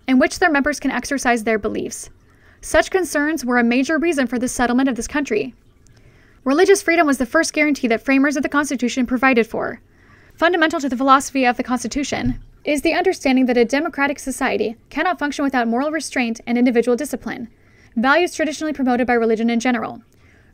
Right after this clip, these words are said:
George Washington, who presided at the Constitutional Convention,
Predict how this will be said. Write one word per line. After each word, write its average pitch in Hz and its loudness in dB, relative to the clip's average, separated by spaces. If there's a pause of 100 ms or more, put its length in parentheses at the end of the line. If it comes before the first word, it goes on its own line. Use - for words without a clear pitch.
George - 6
Washington, 247 0 (300)
who 285 -4
presided 294 0
at 285 -8
the 311 -4
Constitutional 285 -4
Convention, 254 0